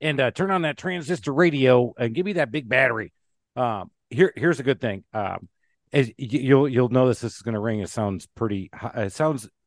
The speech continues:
trite, but it's true. And that is not only don't know your numbers, but know your people and know your go-to-market numbers. And especially somebody like me, I've got thirty-five employees.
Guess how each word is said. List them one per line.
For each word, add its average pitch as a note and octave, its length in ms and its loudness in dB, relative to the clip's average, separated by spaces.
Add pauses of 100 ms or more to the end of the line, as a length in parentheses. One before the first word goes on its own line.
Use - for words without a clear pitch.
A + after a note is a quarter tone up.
trite, G#2+ 400 0
but G2 100 -10
it's - 160 -16
true. F2+ 340 -8 (400)
And A#2 140 -2
that C3+ 140 2
is A2+ 320 -6 (160)
not C3+ 200 -2
only D#3 120 0
don't B2 280 0
know B2 80 2
your A#2 140 0
numbers, A2 460 -4
but - 140 -6
know A#2+ 80 -2
your G2+ 160 -2
people C#3+ 380 -2
and G#2+ 120 -4
know A2 60 2
your G#2 160 2
go-to-market F#2+ 600 0
numbers. E2 420 -10
And A2 80 -6
especially G#2+ 540 0
somebody A#2+ 260 2
like G#2 160 2
me, G#2 80 0
I've F#2 140 0
got E2+ 180 -4
thirty-five G2+ 480 0
employees. F2+ 580 -4